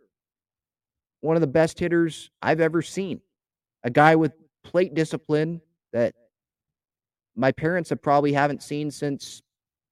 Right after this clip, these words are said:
Tony Gwynn, you know? So long-term, I'd probably go Soto over Ohtani. Maybe I'm dumb. Some people will probably say Ohtani because of the pitching and the hitting, but I would take that into account. Is Ohtani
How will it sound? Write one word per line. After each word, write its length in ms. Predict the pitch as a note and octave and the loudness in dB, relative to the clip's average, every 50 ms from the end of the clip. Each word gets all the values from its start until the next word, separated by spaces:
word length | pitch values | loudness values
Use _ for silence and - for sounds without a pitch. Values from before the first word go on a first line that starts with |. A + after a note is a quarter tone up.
| _ _ _ _ _ - | _ _ _ _ _ -6
Tony 220 | D#3+ D#3+ E3 E3 | -4 -2 -2 0
Gwynn, 300 | D3+ D3 F3 G3 E3+ - - _ _ _ _ _ _ _ _ _ _ _ _ _ _ - | 0 2 2 2 0 -2 -6 _ _ _ _ _ _ _ _ _ _ _ _ _ _ -4
you 100 | A#2 A#2 | 0 2
know? 200 | B2+ C#3+ F3+ - _ D3 F3 _ _ _ _ _ _ _ _ _ _ _ _ _ _ _ _ _ | 2 2 2 -2 _ _ _ _ _ _ _ _ _ _ _ _ _ _ _ _ _ _ _ _
So 320 | - - D#3+ C#3+ C#3 C3+ | -2 4 6 6 8 8
long-term, 600 | B2+ B2 B2 D3 F#3+ G#3 G#3 - - F3+ F3+ D#3+ | 6 6 6 6 6 4 2 -2 -4 -4 -2 0
I'd 140 | C#3+ D3+ D#3+ | 0 0 0
probably 220 | - F#3 F3 E3+ E3 | 2 2 2 2 4
go 140 | D#3 D3+ | 2 2
Soto 360 | C#3 - - C#3+ D3 C#3 B2+ A#2+ | 2 0 0 0 2 2 4 2
over 240 | A#2+ A#2 A#2 A2 | 2 2 0 -2
Ohtani. 360 | G#2+ - A2+ G2+ G2 - - _ _ _ _ _ _ _ _ _ _ _ | -4 -4 -6 -8 -8 -10 -16 _ _ _ _ _ _ _ _ _ _ _
Maybe 540 | - - A#2 B2+ C3+ D#3 D#3+ D#3+ E3 D#3+ D3+ - _ _ _ _ _ _ _ _ | -4 -2 0 2 4 4 4 4 2 0 -2 -6 _ _ _ _ _ _ _ _
I'm 200 | - C3 C3+ C3+ | -6 -4 -4 0
dumb. 360 | A#2+ D3 D#3 E3+ G3 G#3+ G#3 G3 - _ _ _ | 2 4 4 4 4 2 -2 -6 -10 _ _ _
Some 220 | - - C#3 D3 | -8 -6 -6 -4
people 320 | C#3 D#3+ D3+ C#3 D#3 D#3 D3 | -2 -2 -2 0 0 2 2
will 100 | C#3+ C3+ | 2 0
probably 320 | - D3+ C#3+ C#3+ D3 D3 | 2 2 2 2 2 0
say 140 | C#3 - D3 | -2 0 0
Ohtani 520 | C#3+ C#3+ C3+ C3 - C#3 C#3+ D3+ D#3 D#3+ | 0 0 0 0 0 -2 0 0 -2 -2
because 320 | C#3+ C3 A#2 - C3+ B2+ B2 | -2 -2 -2 0 -2 -2 -2
of 80 | B2 | -2
the 80 | A#2 G#2 | -6 -6
pitching 340 | - - - - - C3+ C#3 | -4 -6 -6 -6 -6 -4 -4
and 80 | C3 | -4
the 60 | A#2 G#2+ | -4 -2
hitting, 320 | A2 B2+ C#3+ F3+ F3 E3 | -2 -2 -2 -2 -2 0
but 160 | C3+ A#2 F#2 - _ _ _ _ _ _ _ | 0 -2 -2 -4 _ _ _ _ _ _ _
I 80 | - A#2 | 6 8
would 140 | C#3+ D3+ - | 8 8 6
take 200 | - F3 D#3+ - | 4 2 4 4
that 160 | F3 E3 E3+ | 4 4 4
into 220 | E3+ E3+ E3 D#3+ | 4 4 2 0
account. 360 | D#3 - - E3+ F3+ D#3+ B2 - _ _ _ _ _ _ _ _ _ _ _ _ _ | 0 0 0 0 0 0 -2 -4 _ _ _ _ _ _ _ _ _ _ _ _ _
Is 160 | - D3 C#3+ | 0 2 4
Ohtani 600 | E3 D#3+ D3+ - E3+ D3+ D#3 D#3 D#3+ D#3 D#3 D3 | 4 4 4 2 2 0 2 2 0 0 -2 -4